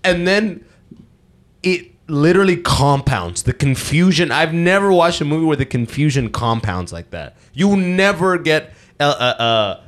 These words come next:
a life preserver of, like, "Here, this is what's happening right now," or nothing. It's just like, "What the fuck?"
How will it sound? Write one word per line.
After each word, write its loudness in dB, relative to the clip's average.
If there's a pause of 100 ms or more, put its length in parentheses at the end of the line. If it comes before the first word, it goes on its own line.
(140)
a 2
life 0
preserver 2
of, 0
like, -2 (320)
"Here, 0
this -2
is -2
what's 0
happening -2
right -6
now," -10
or -10 (200)
nothing. -2
It's -2
just -4
like, -4
"What -4
the -2
fuck?" -4